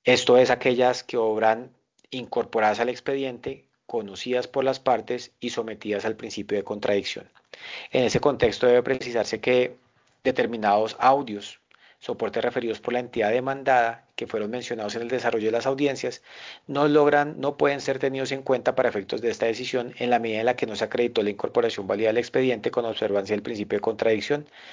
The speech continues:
aspecto que fue objeto de debate procesal y que dio lugar a la revisión oportuna sobre el aporte de la información que fue requerida por el despacho.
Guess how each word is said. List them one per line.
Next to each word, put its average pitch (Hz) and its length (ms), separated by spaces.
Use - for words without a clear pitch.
aspecto 143 440
que 151 100
fue 120 140
objeto 127 720
de 131 160
debate 107 340
procesal 123 640
y 151 140
que 156 160
dio 151 160
lugar 135 540
a 120 100
la 120 100
revisión 110 440
oportuna 107 720
sobre 120 500
el 113 60
aporte 107 400
de 107 40
la 110 60
información 110 640
que 107 120
fue 98 180
requerida 95 560
por 101 220
el 95 120
despacho. - 560